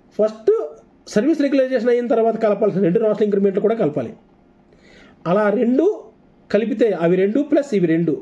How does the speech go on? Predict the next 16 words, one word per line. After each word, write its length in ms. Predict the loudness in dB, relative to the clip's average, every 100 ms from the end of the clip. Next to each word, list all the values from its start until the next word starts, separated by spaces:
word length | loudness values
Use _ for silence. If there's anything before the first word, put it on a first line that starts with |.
| -2
నాలుగు 320 | 0 2 0
నేషనల్ 380 | 0 0 0 0
ఇంక్రిమెంట్లు 380 | 0 0 0 0
కలపాలి. 360 | -2 -2 -8 -12 _ -20 -20 -20 -20 _
మీ 160 | 0 2 2 0 -2 -2 -2
పే 100 | 0
స్కేల్ 240 | 0 0
ఎంత 180 | 0 0
అవ్వాలండి? 400 | 2 0 -2 -4 -8 -20 _ _ _ _ _ _ _ _ -14
దెమ్మ 340 | -2 -2 0
తిరిగిపోవాలి 520 | -2 0 0 0 -2 -4
మీకు. 240 | -8 -12 -20 -20 -20 _ _ _ _ _ _ _ _ _ _ -4
తెలుసా 220 | 0 0
మీకు 160 | 0 0
ఆ 40 |
విషయం? 300 | 0 -2